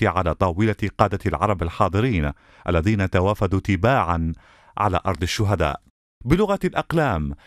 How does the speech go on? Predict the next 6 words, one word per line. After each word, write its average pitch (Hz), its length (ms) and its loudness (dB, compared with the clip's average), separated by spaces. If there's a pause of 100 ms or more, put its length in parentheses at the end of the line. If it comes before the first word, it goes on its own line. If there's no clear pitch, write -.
(120)
استهل 135 480 2
موقع 131 480 2
الجزيرة 120 580 0
القطرية 110 600 -2
مقاله: 104 720 0 (320)
"الجزائر 104 920 0